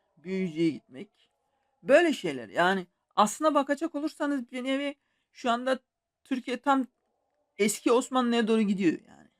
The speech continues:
açıkçası. Ama Rum köylerine bakıyorsunuz, orada doktor bile var.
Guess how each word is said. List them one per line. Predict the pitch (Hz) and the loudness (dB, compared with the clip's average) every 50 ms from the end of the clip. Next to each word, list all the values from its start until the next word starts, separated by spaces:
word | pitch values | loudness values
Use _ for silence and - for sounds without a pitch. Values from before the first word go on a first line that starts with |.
| _ _ _ _ - | _ _ _ _ -20
açıkçası. | 165 _ _ _ - 127 - - - _ _ _ _ _ _ _ _ _ _ _ _ _ _ _ _ _ _ _ _ _ _ _ _ _ - | -20 _ _ _ -20 -20 -20 -20 -20 _ _ _ _ _ _ _ _ _ _ _ _ _ _ _ _ _ _ _ _ _ _ _ _ _ -2
Ama | 196 190 190 196 | 0 2 2 4
Rum | 214 262 247 226 | 4 4 2 2
köylerine | 220 226 202 196 185 185 196 196 | 2 4 4 4 4 4 4 4
bakıyorsunuz, | 190 170 160 170 165 156 175 226 240 214 | 4 4 4 2 -2 -2 -4 -6 -6 -2
orada | 165 170 190 233 220 175 | 0 0 0 2 2 2
doktor | 170 170 - _ - 196 208 202 175 | 2 2 2 _ 4 4 4 4 4
bile | - 135 120 | 2 -2 -6
var. | - _ _ _ _ _ _ | -10 _ _ _ _ _ _